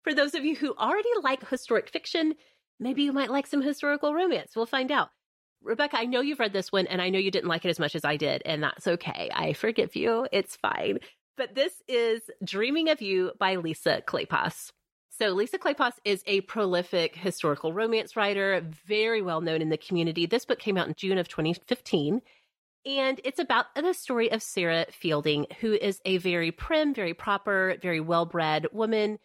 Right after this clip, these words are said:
in England. She's also a writer, and she's really trying to make her way as a writer, even though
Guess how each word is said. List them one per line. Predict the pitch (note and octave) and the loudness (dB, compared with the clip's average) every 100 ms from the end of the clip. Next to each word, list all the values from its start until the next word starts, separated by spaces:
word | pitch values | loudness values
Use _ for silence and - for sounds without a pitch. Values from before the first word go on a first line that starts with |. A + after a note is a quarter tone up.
| _ _ _ | _ _ _
in | - F3+ E3+ - | -2 0 0 -2
England. | C4+ C4 B3 A#3 A#3+ - _ _ | -2 2 2 2 -2 -6 _ _
She's | - - C#4 - | -8 -2 -2 0
also | C#4+ F#4+ - C4+ - | 0 0 2 0 2
a | C#4 C4+ | -2 0
writer, | D4 F#4+ G4 E3 - | 0 2 2 2 0
and | G#3 | -2
she's | - C4 G#3+ | -2 -4 -4
really | A3+ C4 D4 | -2 0 0
trying | - A3 | 0 -2
to | A3 A3 | 0 2
make | F3+ - | 2 2
her | G3 | -2
way | F3 D#3+ | 2 0
as | - E3+ | 0 -2
a | E3 | -2
writer, | D3+ D3+ D#3 - | 0 0 -2 -2
even | C#4 D4+ D4 | -2 0 0
though | A3 F#3 E3+ E3 | 0 2 2 0